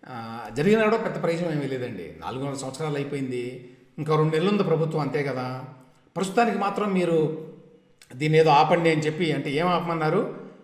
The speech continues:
ఇకపై రాష్ట్ర ప్రభుత్వం జారీ చేసే ప్రకటనలు సుప్రీంకోర్టు మార్గదర్శకాలకు లోబడి ఉండాల్సిందే అని చెప్పి తేల్చి చెప్పిందంట. ఇంకా రెండు సంవత్సరాలు, రెండు నెలలు మాత్రమే ఉండగా ఇప్పుడు ఏం తేల్చి చెప్పినా పెద్ద ప్రయోజనం ఏమీ లేదు.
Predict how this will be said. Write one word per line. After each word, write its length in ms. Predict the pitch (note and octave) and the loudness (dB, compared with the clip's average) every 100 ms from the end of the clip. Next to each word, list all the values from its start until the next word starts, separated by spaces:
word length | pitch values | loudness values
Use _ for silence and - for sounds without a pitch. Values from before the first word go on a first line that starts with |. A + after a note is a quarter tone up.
| _ | _
ఇకపై 380 | D#3 D#3+ A3+ A3 | -4 0 4 6
రాష్ట్ర 260 | G3+ F#3+ F#3 | 6 2 0
ప్రభుత్వం 400 | F#3 F3+ F3 E3+ | -2 -2 -2 0
జారీ 200 | E3 E3 | 2 2
చేసే 260 | D#3 D#3 | 0 -2
ప్రకటనలు 640 | D#3 D#3 D#3 E3+ F#3 F#3 - - | -2 -2 -2 0 0 -2 -8 -10
సుప్రీంకోర్టు 520 | - F#3+ A3 G3 F#3+ | -6 0 2 2 0
మార్గదర్శకాలకు 640 | E3 D#3+ D#3 D3 - D#3 C#3+ | 2 2 0 -2 -4 -4 0
లోబడి 280 | D#3+ D#3+ | 2 4
ఉండాల్సిందే 760 | D#3 D3 C#3+ C#3 C3 D3 A#2+ - | 2 2 -2 -2 0 0 0 -8
అని 80 | C3 | -10
చెప్పి 180 | D#3 - | -10 -2
తేల్చి 180 | F#3+ F3+ | -2 -2
చెప్పిందంట. 540 | E3 B2 G#2+ F2+ F2+ - - - _ _ _ _ _ - | -4 -6 -8 -12 -14 -18 -20 -20 _ _ _ _ _ -20
ఇంకా 400 | E3+ C3+ D3 D3+ | -18 -14 -12 -8
రెండు 160 | C#3 D3 | -8 -6
సంవత్సరాలు, 560 | D3 D#3+ E3 D#3 B2 | -6 -4 -2 -4 -6
రెండు 160 | B2+ D3 | -6 -4
నెలలు 280 | C#3+ C#3+ D#3 | -4 -4 -4
మాత్రమే 320 | D3+ D#3 D3 | -4 -4 -6
ఉండగా 540 | C3+ C3 B2+ A#2+ - - - - | -6 -6 -6 -8 -12 -20 -20 -14
ఇప్పుడు 200 | - D#3 | -6 -2
ఏం 200 | D#3 D#3 | -2 -2
తేల్చి 220 | D#3 - | -4 -4
చెప్పినా 220 | D3 D3 | -8 -8
పెద్ద 220 | B2 G#2+ | -10 -10
ప్రయోజనం 340 | A#2 A#2+ A#2 A2 | -8 -8 -10 -12
ఏమీ 120 | F#2+ | -12
లేదు. 280 | F2+ F2 | -12 -12